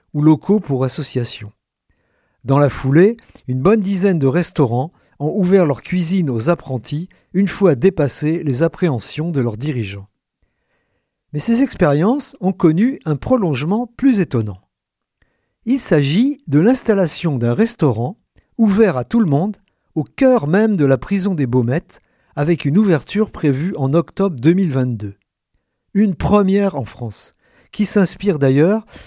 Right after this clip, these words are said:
d'une expérience menée en Angleterre, où elle a démontré son efficacité en faisant chuter le taux de récidive chez les détenus ayant participé au projet. À Marseille, les clients seront accueillis dans un site historique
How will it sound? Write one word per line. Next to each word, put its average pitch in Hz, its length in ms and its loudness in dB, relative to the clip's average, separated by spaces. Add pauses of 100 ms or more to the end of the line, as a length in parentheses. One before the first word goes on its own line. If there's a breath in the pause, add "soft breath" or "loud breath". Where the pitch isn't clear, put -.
(140)
d'une 147 180 0
expérience 190 720 0
menée 165 280 0
en 156 160 0
Angleterre, 151 640 0 (400 soft breath)
où 139 120 2
elle 143 80 4
a 139 100 4
démontré 185 560 0
son 127 240 -4
efficacité 151 840 -4 (360)
en - 80 -6
faisant 156 300 -2
chuter 175 480 0
le 143 140 2
taux 208 200 0
de 156 80 2
récidive 139 600 -2
chez - 180 -6
les 117 140 -2
détenus 160 480 0 (340 soft breath)
ayant 135 220 0
participé 170 640 -2
au 151 100 2
projet. 101 440 -8 (920)
À 127 60 -10
Marseille, 226 560 0 (360 soft breath)
les 139 120 0
clients 208 340 2
seront 147 400 -4
accueillis 185 400 0
dans 143 220 0
un 135 40 0
site 226 380 -4
historique 156 720 -4